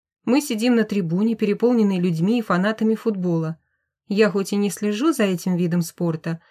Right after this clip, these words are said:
все равно покрываюсь мурашками от невероятной атмосферы.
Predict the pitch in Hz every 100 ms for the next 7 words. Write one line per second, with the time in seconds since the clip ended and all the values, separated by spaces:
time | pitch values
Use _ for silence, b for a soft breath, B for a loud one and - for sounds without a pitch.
0 | b b - 311 311 220 214 208 - 202
1 | 208 226 220 254 269 196 170 175 170 165
2 | 202 190 196 202 220 220 214 226 226 -
3 | 180 156 160